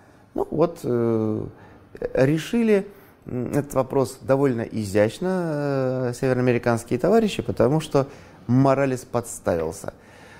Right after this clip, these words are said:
Что касается <clears throat> других выборных историй, то я могу свидетельствовать, э, мы приближаемся к краху,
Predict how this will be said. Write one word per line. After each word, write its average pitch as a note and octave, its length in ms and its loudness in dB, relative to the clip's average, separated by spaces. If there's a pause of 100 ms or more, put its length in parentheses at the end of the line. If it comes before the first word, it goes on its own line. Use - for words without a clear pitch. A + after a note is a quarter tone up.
(120)
Что - 180 2
касается G3 640 0
<clears throat> - 60 -4
других G3 640 2
выборных D3 400 -6
историй, D#3+ 460 -2
то D#3 260 0 (1400)
я A#2 180 0
могу B2 240 2
свидетельствовать, A#2 720 -2 (520)
э, G#2+ 840 2 (400)
мы D3 140 4
приближаемся B2+ 960 2
к - 200 -18
краху, C3+ 540 0